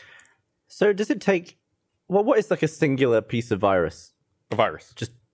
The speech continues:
Speaker 1: virus.
Speaker 2: Right.
Speaker 1: One virus.
Speaker 2: Right.
Speaker 1: Does one virus get you, or do you need
Speaker 2: I think it could,
Speaker 1: a
Speaker 2: right? Like,
Speaker 1: lot?
Speaker 2: it, it gets in and it
Speaker 1: Like, does your
Speaker 2: replicates.
Speaker 1: immune system, like, twat the first few, but then the third one gets you?
Speaker 2: I
Speaker 1: Like,
Speaker 2: think maybe it's, like, a fa-, matter of how fast it can replicate.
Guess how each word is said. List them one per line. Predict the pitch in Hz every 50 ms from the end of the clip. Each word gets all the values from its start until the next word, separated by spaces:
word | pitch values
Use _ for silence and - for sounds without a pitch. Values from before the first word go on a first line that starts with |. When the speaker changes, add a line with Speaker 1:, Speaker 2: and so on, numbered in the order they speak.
| _ _ _ - 151
Speaker 1:
virus. | 135 110 104 104 87 76 - - - - - - -
Speaker 2:
Right. | - 104 -
Speaker 1:
One | 113 113 113 113 107
virus. | 107 95 90 85 69 - - -
Speaker 2:
Right. | 107 92 - _ _ _ _ _ _ _ _ - - _ _ _ _ _ _ _ _ _ _ _ _ _ _ -
Speaker 1:
Does | - 170 160 -
one | 160 202 214 185
virus | 147 147 147 156 160 165 160
get | - - 131 123
you, | 156 175 214 202
or | 185 131
do | 113 117
you | 117 117 113
need | 107 117 113 120 120 117 113 107 - - - -
Speaker 2:
I | -
think | 143 220 320
it | -
could, | - - 240 370 -
Speaker 1:
a | -
Speaker 2:
right? | - -
Like, | - 120 147
Speaker 1:
lot? | 160 - -
Speaker 2:
it, |
it | 156 139
gets | 160 151 151 -
in | 180 170
and | 175 160
it | 139 127
Speaker 1:
Like, | 147 -
does | 147 160 147
your | - 165
Speaker 2:
replicates. | 160
Speaker 1:
immune | 156 160 165 160
system, | 156 - 156 151 - 143 127
like, | 131 123 113 - - -
twat | - - 147 151 143 -
the | 135 131
first | - - 131 139 147 - -
few, | - 156 160 165 165 175 175 175 -
but | - -
then | - 110 107
the | 110 110
third | - - 127 123 123
one | 131 135 135
gets | 127 131 151 - -
you? | 156 151 151 143
Speaker 2:
I | 131
Speaker 1:
Like, | - 110 113 135 123
Speaker 2:
think | - - _ _ _ _ -
maybe | 123 120 117 123 123
it's, | 120 120 -
like, | 104 104 -
a | 110
fa-, | - - - -
matter | 120 113 107 107 113
of | 104
how | - - 113
fast | - - 120 113 113 - -
it |
can | 123 127 110
replicate. | 107 113 - 175 - - 220 -